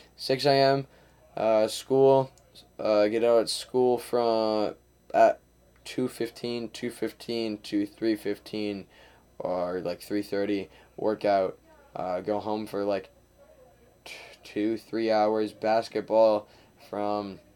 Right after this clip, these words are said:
six thirty to eight thirty, then come home,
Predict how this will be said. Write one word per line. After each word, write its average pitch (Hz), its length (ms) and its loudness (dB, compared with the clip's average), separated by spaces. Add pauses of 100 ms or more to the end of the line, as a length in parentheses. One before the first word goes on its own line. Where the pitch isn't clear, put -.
(380)
six - 420 -6
thirty 110 380 -2
to - 280 -8 (600)
eight 117 280 -2
thirty, 104 680 -4
then 101 540 -10 (440)
come 104 300 -6
home, 95 580 -10